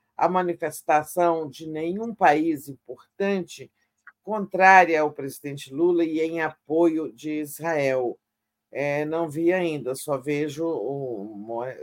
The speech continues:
lá a reação do próprio governo de Israel. Lembrando que, bom, tem a mídia interna também, quer dizer, tem exploração aqui dentro pela mídia e per-, e pelos setores políticos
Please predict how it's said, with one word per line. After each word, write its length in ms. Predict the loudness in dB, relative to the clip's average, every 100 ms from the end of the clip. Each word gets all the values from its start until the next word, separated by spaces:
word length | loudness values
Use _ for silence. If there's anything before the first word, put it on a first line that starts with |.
| -14 -4
lá 320 | -2 -2 -4
a 140 | -8
reação 680 | -4 -2 -2 -4 -6 -6 -8 _ _ _ _ -6
do 140 | -6
próprio 420 | 2 4 4 0
governo 440 | -8 -2 0 -2 -4
de 100 | -10
Israel. 580 | -4 2 4 6 4 0 _ _ _ _ -10
Lembrando 880 | -4 -2 -2 4 6 6 4 -4 -4
que, 340 | 4 4 4 -4 _ _ _ _ -8
bom, 260 | -2 -2
tem 300 | -2 -4 0
a 60 | 0
mídia 560 | 0 2 2 0 0
interna 520 | 0 0 2 2 0 0
também, 320 | 2 4 2
quer 60 | 0
dizer, 140 | -2
tem 180 | 0 0
exploração 720 | 0 2 4 4 4 0 -2
aqui 240 | -4 -8
dentro 320 | -8 -6 -8 _ _ _ _ _
pela 240 | 2 2 4
mídia 560 | 4 2 2 8 8
e 240 | 8 2 -2
per-, 500 | 2 2 2 -4 -16 _ _ _ -6
e 140 | -4
pelos 580 | -2 0 0 -2 -14 -6
setores 440 | -4 0 0 -2
políticos 760 | -4 0 0 -2 -8 -14 -14